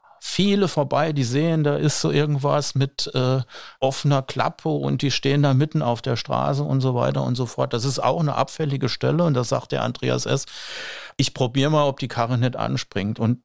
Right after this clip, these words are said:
tatsächlich springt die Karre an. Also Riesenqualm, die Wilderer Karre springt an und dann fahren die, der Abschlepper ohne seine Abschleppstange,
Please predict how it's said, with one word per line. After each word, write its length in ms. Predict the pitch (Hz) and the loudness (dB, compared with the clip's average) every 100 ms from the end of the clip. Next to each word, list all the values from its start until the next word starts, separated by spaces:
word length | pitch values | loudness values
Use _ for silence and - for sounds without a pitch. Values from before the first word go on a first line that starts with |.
| - | -4
tatsächlich 640 | - 127 143 143 135 139 | 0 0 0 -2 0 -2
springt 320 | - 123 135 | 0 2 2
die 80 | 131 | 0
Karre 340 | - 120 113 107 | -2 -2 0 -2
an. 280 | 113 110 - _ | -2 -4 -10 _
Also 280 | 110 113 117 - - | -2 0 -2 -4 -4
Riesenqualm, 920 | 147 147 131 - 113 120 165 165 151 _ _ - | 0 2 2 2 2 2 2 0 -4 _ _ -16
die 100 | 151 - | -16 -2
Wilderer 420 | 127 139 139 131 | 0 2 2 0
Karre 300 | - 131 127 | 0 -2 -2
springt 400 | - - 117 117 | -4 0 0 2
an 180 | 120 147 | 0 2
und 140 | 147 | 2
dann 120 | 123 123 | 0 0
fahren 360 | 120 127 135 | 0 0 0
die, 260 | 127 135 135 - - - - _ _ _ _ | -2 0 -2 -4 -18 -20 -20 _ _ _ _
der 220 | 117 110 - | 0 2 0
Abschlepper 640 | - - 151 147 139 135 - 156 _ _ _ _ _ _ _ - | -2 0 0 2 0 0 -8 -20 _ _ _ _ _ _ _ -2
ohne 320 | 139 185 175 | 2 4 4
seine 300 | 139 151 156 | 4 2 2
Abschleppstange, 920 | 143 - - 147 - 143 139 143 151 | 0 -2 -2 -2 -2 0 2 2 0